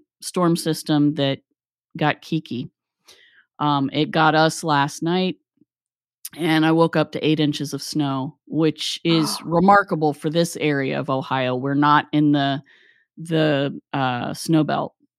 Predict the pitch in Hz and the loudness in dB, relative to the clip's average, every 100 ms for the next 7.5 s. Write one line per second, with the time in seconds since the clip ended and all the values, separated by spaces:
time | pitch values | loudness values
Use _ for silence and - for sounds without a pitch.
0 | _ - 147 151 147 143 139 139 139 - | _ -2 2 4 4 2 2 2 0 -4
1 | 139 127 - 135 139 139 139 - 127 127 | -4 -4 -4 -2 0 -2 -4 -6 -4 -4
2 | _ - _ 139 135 131 139 139 156 131 | _ -20 _ -4 -4 -4 -4 -6 -4 -6
3 | 131 _ - 143 135 135 135 - 131 123 | -6 _ -6 -2 0 0 -2 -4 -6 -6
4 | 131 127 - 127 135 - 143 - _ _ | -8 -12 -12 -12 -10 -10 -10 -12 _ _
5 | _ _ _ _ - 175 156 151 139 - | _ _ _ _ -6 -2 0 0 -2 -8
6 | _ _ _ _ _ _ _ 170 165 - | _ _ _ _ _ _ _ 0 2 -2
7 | - 196 190 170 | 0 2 4 0